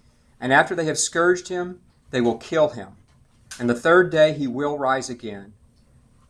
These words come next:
And they understood none of these things. And this saying was hidden from them, and they did not comprehend the things that were said." Isn't that amazing? It's always amazing to me if Jesus says, "Look, this is what's gonna happen.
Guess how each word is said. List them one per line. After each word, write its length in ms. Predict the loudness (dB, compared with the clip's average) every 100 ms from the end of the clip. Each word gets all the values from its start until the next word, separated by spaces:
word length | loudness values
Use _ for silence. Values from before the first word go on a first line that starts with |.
| _
And 120 | 0 2
they 120 | 4
understood 760 | 4 4 2 0 0 0 -2 -12 -16
none 380 | -8 0 0
of 140 | 0 -6
these 180 | -12 -12
things. 640 | -14 -18 -18 -16 -16 -16 -18 _ _ _ _ -4
And 220 | -2 2
this 280 | 0 0 -4
saying 460 | -2 0 -2 -4
was 220 | -4 -6
hidden 360 | -6 -6 -4 -4
from 340 | -6 -6 -6
them, 180 | -10 -18 -20 _ _
and 160 | -6 -4
they 100 | -4
did 260 | -6 -8 -4
not 240 | -4 -4
comprehend 560 | -4 -8 -8 -8 -6 -6
the 80 |
things 460 | -8 -10 -8 -8 -10
that 140 | -14
were 80 | -14
said." 340 | -14 -14 -14 -16 -12 -2
Isn't 120 | 2
that 220 | 2 0
amazing? 420 | -4 -6 -6 -10 -14 _
It's 100 | 0
always 240 | 6 6 6
amazing 380 | 4 2 2 -4
to 60 |
me 100 | -6
if 100 | -6
Jesus 260 | -8 -10 -12
says, 300 | -10 -10 -12 _
"Look, 180 | -6 -4
this 120 | -4
is 80 | -6
what's 120 | -8
gonna 140 | -6 -6
happen. 380 | -4 -6 -8